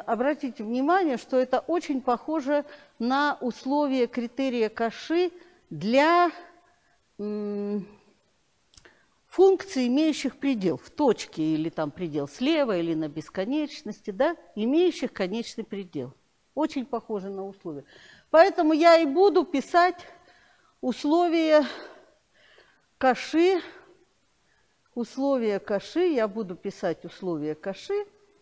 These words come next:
э, значит, как раз вот, ну, например, для этого, да? Итак, значит,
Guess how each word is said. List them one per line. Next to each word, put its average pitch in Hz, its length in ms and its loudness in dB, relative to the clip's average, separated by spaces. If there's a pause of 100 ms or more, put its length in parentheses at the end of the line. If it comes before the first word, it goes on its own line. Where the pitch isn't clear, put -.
(340)
э, 185 380 -2
значит, 196 500 -10
как - 300 -10
раз 381 320 -4
вот, 285 240 -6 (560)
ну, 277 260 -10 (840)
например, 208 440 -8
для 156 260 -6
этого, 127 400 -14
да? 277 240 -8 (240)
Итак, 151 480 -12 (2250)
значит, - 380 -8